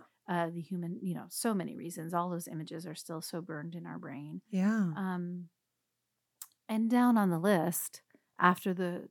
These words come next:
Speaker 1: the toll on human life and the suffering and all of that that happened.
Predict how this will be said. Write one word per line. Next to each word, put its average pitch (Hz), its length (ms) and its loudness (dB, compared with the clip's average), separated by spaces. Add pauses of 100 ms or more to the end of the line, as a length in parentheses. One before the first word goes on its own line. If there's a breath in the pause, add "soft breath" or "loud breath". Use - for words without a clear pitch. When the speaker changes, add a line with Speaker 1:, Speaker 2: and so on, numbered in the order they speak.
Speaker 1:
the 180 80 -4
toll 170 240 -6
on 165 100 -2
human 196 300 -2
life 170 320 -2
and 170 100 -10
the 170 60 -14
suffering 165 640 -4
and 160 100 -8
all 175 240 2
of 170 120 -2
that 185 200 -8 (140)
that - 120 -10
happened. 185 420 -12